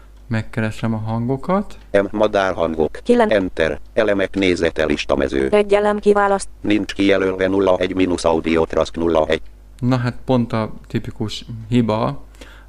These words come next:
Speaker 1: hogy nincs megnevezve a madárhang, hanem csak nulla egy, audio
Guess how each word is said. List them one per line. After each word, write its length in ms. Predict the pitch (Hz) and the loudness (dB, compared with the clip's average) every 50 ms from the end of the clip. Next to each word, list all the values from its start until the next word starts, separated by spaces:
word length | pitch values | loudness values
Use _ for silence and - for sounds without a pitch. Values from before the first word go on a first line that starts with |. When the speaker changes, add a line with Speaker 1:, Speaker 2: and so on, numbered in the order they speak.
| - - - | -14 -6 -2
Speaker 1:
hogy 160 | 120 110 110 | 0 2 4
nincs 300 | 117 117 113 107 - - | 4 4 2 2 0 0
megnevezve 840 | 120 113 110 110 113 113 110 113 113 110 107 110 110 113 113 110 | 0 0 0 0 0 0 0 0 -2 -2 -2 -2 -2 0 0 -2
a 120 | 110 110 107 - | -2 -4 -6 -8
madárhang, 800 | - 117 110 110 107 110 107 110 110 107 117 135 156 170 175 165 | -4 -2 -2 0 0 0 -2 -2 -4 -4 -4 -4 -2 -4 -4 -4
hanem 300 | - 139 123 117 110 110 | -2 -2 0 0 0 -2
csak 160 | - 107 104 | -6 -8 -8
nulla 540 | 120 143 170 185 175 160 147 135 131 127 120 | -6 -4 -2 0 0 0 0 0 0 2 0
egy, 160 | 113 113 - | 0 -2 -2
audio 680 | - 120 117 110 110 110 107 110 107 107 107 107 101 | -2 0 0 0 0 -2 -2 -2 -2 -2 -2 -4 -6